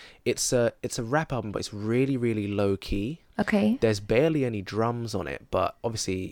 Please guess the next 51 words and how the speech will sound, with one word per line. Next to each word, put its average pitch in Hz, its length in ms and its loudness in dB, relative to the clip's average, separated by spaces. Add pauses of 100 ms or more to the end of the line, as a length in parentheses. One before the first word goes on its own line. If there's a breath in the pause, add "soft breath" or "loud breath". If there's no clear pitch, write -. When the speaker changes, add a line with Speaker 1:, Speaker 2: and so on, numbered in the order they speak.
Speaker 1:
he 113 440 -4
is - 220 -6
carrying 95 600 -2
the 85 120 -8
entire 92 360 -6
project. - 380 -2
He 139 100 -4
can 110 200 -6
rap 98 260 0
really 92 280 -6
well, 95 420 -4
and 98 120 0
he 98 60 2
has 107 120 4
a 101 60 2
really 120 220 2
interesting 131 480 -4
flow, 95 720 0 (140)
which - 180 -8
is - 100 -6
quite 107 540 4 (280)
kind 101 200 -4
of 95 120 -4
wavy, 98 840 2
like, 90 360 -4
f-, - 260 -18
almost 101 340 -2
free 101 280 2
form, 95 600 0
but 90 120 -2
not 107 160 -6
really. 90 400 -2
There 92 180 -4
is 92 100 -4
a - 20 -4
bit - 140 -6
of - 60 -6
structure - 340 -2
to - 200 -2
it, - 160 -2
but 82 220 -4 (400 soft breath)
it's - 180 -2
not, 110 240 6
Speaker 2:
Mm-hmm. 107 100 4
Speaker 1:
like, - 180 0
so 104 180 0
syncopated, - 720 -4
like, 71 460 -8
I - 40 -8
don't 78 120 -10
know, 73 180 -10